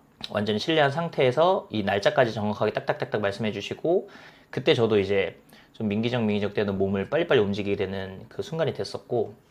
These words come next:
시간에 상관없이 제가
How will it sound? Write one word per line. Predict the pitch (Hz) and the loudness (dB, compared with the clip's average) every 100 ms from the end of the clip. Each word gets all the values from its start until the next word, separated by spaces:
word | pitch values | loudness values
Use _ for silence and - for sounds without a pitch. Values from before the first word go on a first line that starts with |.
| _ | _
시간에 | - - - 202 214 208 202 185 165 | -10 -6 -2 4 6 8 6 4 0
상관없이 | 190 190 165 120 - - 110 110 107 101 95 - - | 0 2 2 2 -2 -2 0 2 2 2 0 -4 -8
제가 | - 101 104 95 98 | -4 0 2 0 -2